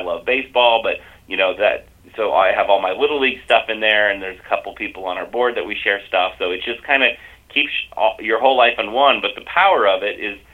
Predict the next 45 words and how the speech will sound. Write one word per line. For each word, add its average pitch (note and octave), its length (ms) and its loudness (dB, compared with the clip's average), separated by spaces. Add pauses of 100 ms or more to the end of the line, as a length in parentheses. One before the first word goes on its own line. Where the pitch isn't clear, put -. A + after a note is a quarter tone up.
(300)
you G2+ 60 -8
know, A2 140 -8 (100)
someone C3+ 320 -2
will A2 160 -2
be G#2+ 180 0
asking A2 440 0
you G2+ 100 -8
a F#2+ 80 -12
question, G#2 640 -2
and G2+ 140 -6
I G#2+ 140 2
only A2 200 -2
have A2 140 2
my G2+ 300 2
iPhone G2+ 320 -2
with F#2+ 200 -12
me, G2 300 -4
and G2 260 -6 (140)
I G2 140 0
can G2+ 140 -8
reach G#2+ 220 -6
out G2 120 0
my F#2+ 260 -2
iPhone, F#2 300 -8
pull G2+ 220 -6
in F#2+ 160 -10
there, F#2 260 -2
and F2+ 100 -4
I F#2+ 100 0
can F#2+ 140 -6
actually G2 420 -2
pretty G2 220 -8
much F#2 200 -6 (460)
access F#2+ 380 -2 (100)
documents, G#2+ 600 0
access F2+ 640 -6
information, G#2+ 920 -6 (280)
all G2+ 240 2
from G2+ 100 -10
my F#2+ 280 0
iPhone, F#2 340 -4
but F2+ 120 -6
it's F2+ 140 -10
all F#2+ 220 0
stuff F#2 180 -2